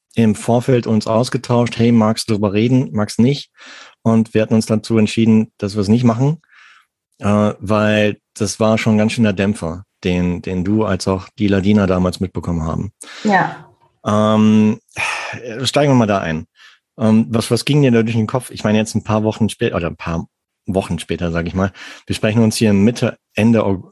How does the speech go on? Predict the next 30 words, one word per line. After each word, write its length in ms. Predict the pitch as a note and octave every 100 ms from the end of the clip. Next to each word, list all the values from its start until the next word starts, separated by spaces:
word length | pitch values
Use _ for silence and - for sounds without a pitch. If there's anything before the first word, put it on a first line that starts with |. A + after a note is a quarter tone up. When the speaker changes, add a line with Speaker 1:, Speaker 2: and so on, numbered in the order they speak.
| - -
Speaker 1:
äh, 160 | A#2
Mitte, 300 | F#3 C3+ B2
Ende 160 | G#2+ G#2+
September. 580 | G#2 - G#2 G#2 F#2+ - _ _ _ _ _ _ _ -
Ja, 220 | F2+ F2
wohlgemerkt. 460 | F#2+ F#2+ F2 A#2 - - - - - -
Was 200 | G#2 -
ging 160 | B2
dir 100 | A#2+
damals 320 | A2+ A#2 A2
durch 120 | A2+ G#2
den 100 | G#2+
Kopf 220 | A2+ -
im 340 | F#2+ G2 - -
Juli, 480 | G2 A2 G#2 A2 A2
kurz, 380 | - G#2 - - _
ja, 200 | - F2+
so 400 | F2 - - - -
kurz 200 | - -
vor 180 | G#2+
Dresden, 640 | F#2+ G2 G2+ - - C3+ C#3+ - - _ -
ähm, 280 | A2 G#2+ A2
als 160 | G2+ -
du 60 |
dann 180 | G2+ G#2+
die 100 | G2+
Meldung 280 | G2+ A#2+ G2+
bekommen 340 | F#2+ G#2+ G2
hast, 280 | G2+ G2+ -
äh, 240 | G2+ G2